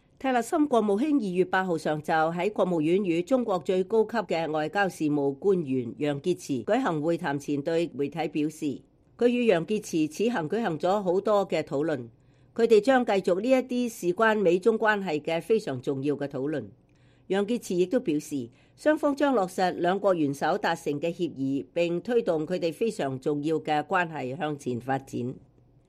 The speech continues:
會談後，楊潔篪會喺國務院參加泰勒森為佢準備嘅工作午餐。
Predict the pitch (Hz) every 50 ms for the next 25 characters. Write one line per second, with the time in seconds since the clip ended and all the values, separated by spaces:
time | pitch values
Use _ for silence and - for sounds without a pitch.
0 | _ _ _ _ _ _ _ - 202 208 208 196 175 160 170 180 165 165 160 -
1 | _ _ _ - 196 208 202 240 240 185 - - 185 170 175 180 202 233 240 233
2 | - 220 196 220 240 233 - 220 214 196 185 175 170 175 190 220 220 285 247 247
3 | 240 196 240 240 233 247 208 196 190 165 - - 226 220 214 208 185 175 170 196
4 | 185 180 - 180 170 202 202 190 165 156 - 175 170 165 - 214 202 180 - 175
5 | 139 101 117 127 139 135 - 190 190 185 185